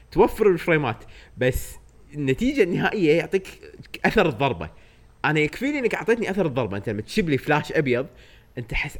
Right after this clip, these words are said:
أعطيتني إحساس السرعة، إحساس الشيء خاطف مر. يكفيني هذا. أنت منه إنك وفرت فريمات، ومنه وصلت لي الإحساس. أنت هني وصلنا حق نقطة،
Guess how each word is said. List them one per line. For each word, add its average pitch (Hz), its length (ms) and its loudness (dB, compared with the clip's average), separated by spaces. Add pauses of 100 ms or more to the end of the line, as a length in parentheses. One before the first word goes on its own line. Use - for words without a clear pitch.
أعطيتني 202 300 -2
إحساس 196 300 -2
السرعة، 147 420 -2
إحساس 165 320 -4
الشيء 135 380 -4
خاطف 135 560 -2
مر. 92 160 -12 (640)
يكفيني 180 580 0
هذا. 95 280 -6 (280)
أنت 196 180 0
منه 240 360 0
إنك 175 260 -4
وفرت 165 400 -2
فريمات، 190 560 -2 (260)
ومنه 214 340 -2
وصلت 170 420 -4
لي 120 60 -4
الإحساس. - 520 -10
أنت 165 200 -6
هني 151 240 0
وصلنا 170 320 -2
حق 143 80 -4
نقطة، 147 320 -4